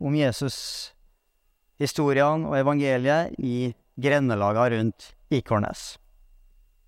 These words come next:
Evangeliet er egentlig ikke en privatsak. Det er universelt, hvor misjonsperspektivet handler om å berge menneskeliv. Og her viser jeg til Mai Lisbeth Aurdals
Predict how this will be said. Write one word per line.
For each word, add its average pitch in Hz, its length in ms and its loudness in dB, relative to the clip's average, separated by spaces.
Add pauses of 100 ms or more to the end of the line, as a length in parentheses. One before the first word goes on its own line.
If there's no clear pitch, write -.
(1200)
Evangeliet 151 640 4
er 175 140 4
egentlig 135 260 0
ikke 147 160 2
en - 80 -4
privatsak. 143 720 2 (340)
Det 135 220 0 (160)
er 131 260 2 (640)
universelt, 139 800 2
hvor 139 240 0
misjonsperspektivet 123 1200 0
handler 131 300 2
om 123 100 2
å 123 80 0
berge 120 560 0 (240)
menneskeliv. 113 640 0 (1600)
Og 156 80 4
her 202 160 2
viser 208 280 0
jeg - 100 -2
til 170 180 2
Mai 165 160 0
Lisbeth - 640 -4
Aurdals 135 720 -2